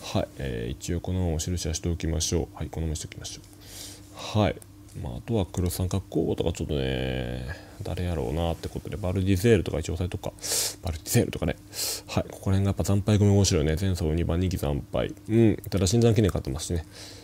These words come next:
はい。あと、ファンタジェストがこのマイル来てどうかなってことですね。皐月賞、五番人気十三着です。この馬も非常に面白いでしょう。はいはい、わかります。うん。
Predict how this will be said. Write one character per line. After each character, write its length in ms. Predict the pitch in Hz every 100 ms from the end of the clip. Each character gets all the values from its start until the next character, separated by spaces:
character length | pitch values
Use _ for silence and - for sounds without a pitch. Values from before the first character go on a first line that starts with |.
| - -
は 360 | - 123 110 -
い。 100 | 117
あ 40 |
と、 120 | 110 113
フ 140 | 135
ァ 120 | 147
ン 80 | 151
タ 160 | 143 147
ジ 100 | 151
ェ 100 | 143
ス 100 | -
ト 140 | 131
が 80 | 117
こ 140 | -
の 100 | 127
マ 200 | 123 117
イ 40 | 117
ル 120 | 120
来 80 | -
て 100 | 117
ど 160 | 120
う 60 | 113
か 100 | 110
な 140 | 101
っ 20 | 95
て 140 | 95
こ 80 | 95
と 80 | 85
で 80 |
す 100 | 87
ね。 60 | 95
皐 200 | 104 107
月 320 | - - 117
賞、 360 | - 107 90 85
五 160 | 95
番 200 | 101 101
人 120 | 104 92
気 80 |
十 180 | 90 95
三 220 | 90 98
着 80 | 85
で 100 | 67
す。 80 | -
こ 140 | 104
の 80 | 101
馬 100 | 98
も 100 | 87
非 40 | 85
常 80 | 90
に 60 |
面 80 | 87
白 160 | 90 80
い 20 |
で 60 |
し 160 | 80 -
ょ 60 | - - - - - - - - - - -
う。 0 |
は 80 |
い 60 | 90
は 100 | 82
い、 100 | -
わ 80 | -
か 80 | -
り 80 | 50
ま 120 | -
す。 340 | - - - 50 - - - - - -
う 80 | 107
ん。 240 | 117 85